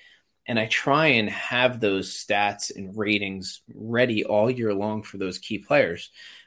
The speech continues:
Um, one team where I don't think they suffer as much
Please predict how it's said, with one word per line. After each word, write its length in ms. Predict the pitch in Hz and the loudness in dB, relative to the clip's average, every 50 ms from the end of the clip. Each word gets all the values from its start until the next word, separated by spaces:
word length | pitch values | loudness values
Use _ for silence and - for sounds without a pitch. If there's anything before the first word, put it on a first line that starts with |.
| _ - - | _ -4 0
Um, 500 | 101 101 92 92 95 92 92 92 - _ | 0 2 2 2 0 -2 -6 -10 -14 _
one 280 | - 110 107 110 110 104 | -8 -4 -2 -2 -2 -2
team 480 | - - 113 110 110 110 107 107 101 101 | -4 -4 -2 0 0 0 0 -2 -2 0
where 680 | 107 107 107 104 104 101 101 101 98 98 95 - _ _ _ _ _ _ _ _ _ _ _ _ _ _ - | 0 2 4 2 2 2 0 -2 -2 -4 -6 -10 _ _ _ _ _ _ _ _ _ _ _ _ _ _ -4
I 120 | - 107 110 | -2 0 0
don't 220 | 117 113 - - | 0 -2 -4 -4
think 180 | - 113 107 - | -4 -4 -2 -2
they 120 | 104 92 | -4 -4
suffer 520 | - - - - 123 110 - - 110 110 | -4 -4 -2 -2 -2 -2 -2 -2 -4 -2
as 120 | 107 104 - | -2 -2 -2
much 500 | 113 107 107 113 113 - - - - | -2 -2 -2 -2 -4 -4 -6 -8 -8